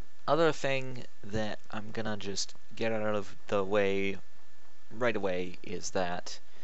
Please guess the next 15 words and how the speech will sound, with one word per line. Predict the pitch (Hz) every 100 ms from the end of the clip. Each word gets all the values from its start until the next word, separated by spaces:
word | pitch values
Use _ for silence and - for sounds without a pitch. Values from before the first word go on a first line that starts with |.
| - - - -
um, | 95 92 92 90 90 - - - - - - - 117
yeah, | 90 87 80 71 - - -
I | 95 95
can't | - - 110 98 - -
make | 95 92 90 85 - - - - - - - - - - - - - - - -
as | 98 -
many | 95 87
videos | 82 82 80 80 - - - - - - - - - - - - - - - -
as | 92
I | 82
have | - - -
been. | - - - - - - - - - - - - - - - - - - - -
Unfortunately, | 107 98 - 135 135 - 131 117 110 110 101 -
my | 98 92
schedule | 90 - - 120 107 110 107 107